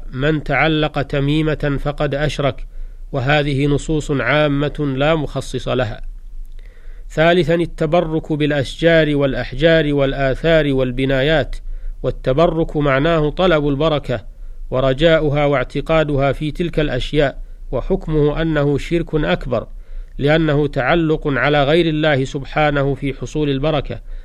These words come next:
وعباد الأوثان إنما كانوا يطلبون البركة منها، فالتبرك بقبور الصالحين كالتبرك باللات، والتبرك بالأشجار كالتبرك بالعزى ومنات.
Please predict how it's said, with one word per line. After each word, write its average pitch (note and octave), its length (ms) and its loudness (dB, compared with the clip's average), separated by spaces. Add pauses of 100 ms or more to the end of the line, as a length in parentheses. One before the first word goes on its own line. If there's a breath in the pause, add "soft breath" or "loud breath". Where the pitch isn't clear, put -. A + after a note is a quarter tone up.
(520 soft breath)
وعباد D3 560 2
الأوثان D3+ 680 2 (120)
إنما F3 400 4
كانوا D3 560 2
يطلبون E3 540 0
البركة D3 640 0
منها، C3 380 -2 (340 soft breath)
فالتبرك D3 840 -2
بقبور C3 540 -2
الصالحين C#3 840 0 (540 soft breath)
كالتبرك D#3+ 720 2
باللات، C#3 540 2 (200)
والتبرك D#3 880 0
بالأشجار D3 800 0 (100)
كالتبرك D3 760 -2
بالعزى C3+ 540 -2
ومنات. C3 480 0